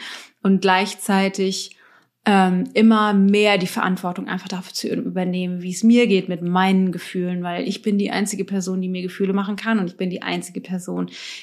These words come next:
die diese Gefühle oder Wunden oder so, die da noch vorhanden sind, eben auch heilen kann. So, und jetzt als Abschluss vielleicht noch,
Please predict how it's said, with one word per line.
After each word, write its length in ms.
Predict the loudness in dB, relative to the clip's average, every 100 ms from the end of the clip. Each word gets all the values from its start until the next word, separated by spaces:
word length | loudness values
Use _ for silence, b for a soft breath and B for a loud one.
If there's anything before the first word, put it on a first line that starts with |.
| B _
die 400 | 2 2 2 -4 B B _ -20 _ -20 _ _
diese 280 | 0 2 2
Gefühle 480 | 0 -2 2 2 2
oder 220 | 0 -2
Wunden 360 | -2 -2 -4 -4
oder 160 | -4
so, 180 | -4 -6 -6 -8
die 220 | -6 -4
da 120 | -2
noch 180 | -4 -6
vorhanden 360 | -4 -2 -2
sind, 200 | -2 -4
eben 240 | -4 -6 -4
auch 280 | -6 -6 -2
heilen 380 | -2 0 -4
kann. 380 | -6 -8 -8 -10 -12 _ _ _ _ _ _ _ _ -20 _ _ _ _ _ -2
So, 160 | 2 2
und 140 | 2
jetzt 220 | 0 -2 -4
als 220 | -6 -4 -2
Abschluss 440 | -2 0 -2 -4
vielleicht 440 | -2 -2 -2 -4 2
noch, 260 | 2 2